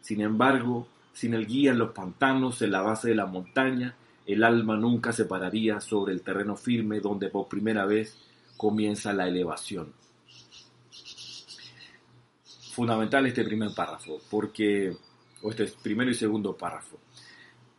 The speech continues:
Primero dice, bueno, la verdad, la verdad aquella, la que nos hace libre, la verdadera verdad, la verdad con mayúscula, esa verdad la consiguen los seres que se gradúan de esta escuela,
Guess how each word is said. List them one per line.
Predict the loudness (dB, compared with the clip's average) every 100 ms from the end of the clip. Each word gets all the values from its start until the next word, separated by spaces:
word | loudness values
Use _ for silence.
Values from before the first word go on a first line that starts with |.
| _
Primero | 0 4 6 6 4 -8 _ _ -6
dice, | -4 2 4
bueno, | 4 2 -2 -12 _ _ _ _ -20 -20 _ _ -20 -20 2
la | 6 8
verdad, | 6 4 4 2 0 -2
la | -2
verdad | -2 2 2 2 0 -4
aquella, | -6 0 0 0 -4 -10 -16 _
la | -8 -2
que | -4
nos | -2 -4
hace | -6 -2 -2
libre, | 0 0 0 -2 -4
la | -4 -2
verdadera | -2 -2 0 2 4 2
verdad, | 0 -2 0 0
la | 0
verdad | -2 -2
con | 2 2 2
mayúscula, | -2 0 0 0 -4 -2 -2 -6 -16 -20 -20 -20 -20 -20 -16 -6
esa | 2 4
verdad | 4 4 4
la | 2
consiguen | 0 -4 -2 0 0 -2 -10 -12
los | 0 0 2
seres | 0 0
que | -2
se | -2 0
gradúan | 2 2 2
de | 0
esta | -4
escuela, | -8 -8 -8